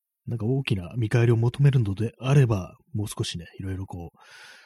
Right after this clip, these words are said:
手間暇かけるっていうね、まあ、そういう必要はあると思うんですけども、まあ、本当になんかここね、まあ、この先月ぐらいから、そのなんか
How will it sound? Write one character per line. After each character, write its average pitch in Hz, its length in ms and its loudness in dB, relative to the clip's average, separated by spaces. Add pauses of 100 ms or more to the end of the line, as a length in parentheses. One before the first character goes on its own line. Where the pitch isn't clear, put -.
(140)
手 139 100 4
間 156 120 8
暇 104 180 4
か 101 120 -4
け 107 140 2
る 92 120 -2
っ - 100 -18
て - 80 -6
い 110 80 -8
う - 20 -6
ね、 104 140 -2
ま 98 120 -4
あ、 - 20 -10
そ 123 240 0
う - 20 4
い 120 320 4
う - 20 2
必 113 220 -2
要 107 60 2
は 104 120 0
あ - 20 2
る 101 140 -2
と - 100 -12
思 92 140 -10
う 90 40 -10
ん - 20 -10
で 87 100 -16
す - 100 -16
け - 100 -6
ど 85 100 -10
も、 85 280 -16 (840)
ま 117 60 -8
あ、 - 20 -16
本 156 100 -2
当 170 60 2
に 160 60 4
な 165 60 6
ん - 20 4
か 120 120 0
こ - 220 -8
こ 143 200 -2
ね、 139 180 2
ま 98 100 -14
あ、 - 20 -12
こ 117 120 -6
の 113 80 -6
先 175 260 2
月 175 180 4
ぐ 165 100 6
ら 131 60 8
い 107 60 2
か - 80 -6
ら、 92 340 -8 (460)
そ - 140 -4
の 95 120 -6
な 113 140 0
ん 110 60 -2
か 101 120 -10